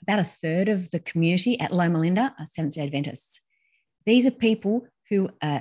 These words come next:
tend to be affluent, who have, again, in the general public,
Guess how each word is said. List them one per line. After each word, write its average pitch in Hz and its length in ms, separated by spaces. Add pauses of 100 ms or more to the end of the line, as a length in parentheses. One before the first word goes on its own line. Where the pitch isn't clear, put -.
tend 185 180
to - 60
be - 140
affluent, 247 520 (840)
who 180 120
have, 160 380 (1040)
again, 202 520 (840)
in 269 80
the 302 100
general 262 360
public, 226 500